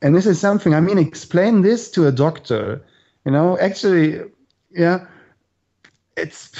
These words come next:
just, you know, you can't. It's, they would, they would say, "Yeah, come on, you're mad." Uh, and, and this is our society. It's all built on egos, and it's all built on this. And, and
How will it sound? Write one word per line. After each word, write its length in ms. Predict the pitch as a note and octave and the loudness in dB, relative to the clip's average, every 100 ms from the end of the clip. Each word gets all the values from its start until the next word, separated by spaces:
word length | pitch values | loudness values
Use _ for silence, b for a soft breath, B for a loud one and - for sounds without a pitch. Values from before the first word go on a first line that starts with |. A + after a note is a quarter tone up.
| B B B B B B B | B B B B B B B
just, 400 | - A#3 A#3+ _ _ - - G3+ - - F3+ | -4 -4 -4 _ _ -20 -14 -12 -12 -10 -2
you 140 | F#3+ | 2
know, 160 | B3 G#3 | 4 4
you 160 | G#3 A#3 | 2 0
can't. 540 | - D4 B3 D#3+ - - | -2 0 0 0 -4 -10
It's, 380 | E3 E3 - - B B - | -10 -10 -18 -20 B B 2
they 140 | G3 | 4
would, 280 | A#3 G#3+ - | 4 2 2
they 100 | A3 | 2
would 200 | F#3+ - | 4 4
say, 180 | F3+ F#3 | 4 4
"Yeah, 180 | F#3 | 2
come 260 | F3+ F#3+ F#3 | 0 -2 0
on, 300 | G3+ E3 C#3 | 2 2 2
you're 180 | D#3 D#3 | 2 2
mad." 480 | F3 F#3 C3 A2 - - | 2 2 0 -4 -8 -10
Uh, 280 | C#3+ D#3 D#3 D#3 | -6 -6 -4 -2
and, 200 | D#3 D#3 | 0 0
and 140 | E3 | 2
this 200 | G#3 A3+ | 2 2
is 140 | F#3 | 0
our 200 | E3+ E3+ | 2 2
society. 840 | D#3 D#3 - G#3 G#3+ E3+ - C#3 C#3+ B B - | 2 -2 -2 0 0 0 0 0 0 B B -4
It's 180 | C#3+ E3+ | -2 2
all 220 | F#3 F3 | 2 2
built 380 | D#3+ F#3+ F#3+ D3 | 0 0 0 0
on 120 | C3+ | 2
egos, 560 | E3+ E3 C#3+ D3 D3 | 2 0 0 0 -2
and 80 | C3+ | -4
it's 160 | C#3 - | -4 -2
all 180 | D#3 D#3+ | -2 0
built 260 | D#3 F3 | -2 -4
on 120 | C#3+ A#2+ | -2 -2
this. 180 | C3 C#3 | -2 0
And, 220 | C3+ C3 | 0 0
and 320 | C3+ C#3 | 0 -2